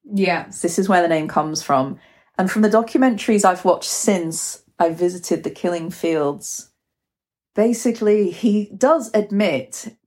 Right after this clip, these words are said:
Speaker 2: and these documentaries were not socialist or sympathetic at all, it's known that he said, "I didn't really understand Marx."
Speaker 1: Yeah.
Speaker 2: He wasn't,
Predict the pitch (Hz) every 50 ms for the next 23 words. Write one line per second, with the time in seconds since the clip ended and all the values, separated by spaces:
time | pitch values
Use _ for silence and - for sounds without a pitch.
0 | _ _ - 208 240 254 262 262 277 262 349 359 359 - 240 240 220 226 - 185
1 | 170 170 - 185 190 190 180 170 165 - _ _ _ _ _ _ _ _ - -
2 | - 196 180 185 - 180 180 175 - 175 170 - 180 175 180 170 165 175 175 165
3 | 160 - - 170 160 170 160 160 156 151 - - _ _ _ _ _ _ - 226
4 | 220 - - 247 240 247 254 262 277 262 247 208 202 - 220 208 - - 196 190
5 | 185 185 180 175 175 175 180 - 185 175 165 170 165 160 170 165 - 170 160 156
6 | 147 139 110 95 110 - - - - - - - _ _ _ - 208 202 190 185
7 | 175 170 170 170 - _ 233 226 202 220 233 240 254 247 - -